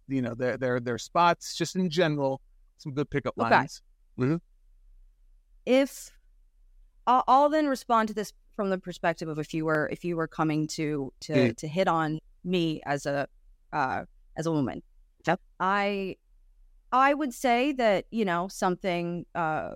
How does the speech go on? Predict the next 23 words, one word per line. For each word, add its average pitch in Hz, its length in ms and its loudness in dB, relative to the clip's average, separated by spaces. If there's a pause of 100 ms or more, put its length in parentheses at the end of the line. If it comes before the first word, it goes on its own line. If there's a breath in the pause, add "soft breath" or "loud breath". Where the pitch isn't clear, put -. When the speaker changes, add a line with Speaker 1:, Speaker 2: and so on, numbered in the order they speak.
(120)
Speaker 2:
women 175 280 -2
like 165 180 0
myself 156 400 -2
appreciate 175 760 -2
is 160 160 -6
knowing 151 440 0
that - 120 -6
you 151 460 -4
maintain 156 1040 0
close 156 340 0
personal 151 460 -4
relationships 143 680 -2
with - 120 -14
Speaker 1:
Yeah. 117 160 4
Speaker 2:
people. 160 240 -2
And 156 120 -4
we, 147 220 -6 (680)
we 208 160 0
love 196 320 4
a, 180 440 4
we 180 100 -2
love 175 220 0
a 165 340 2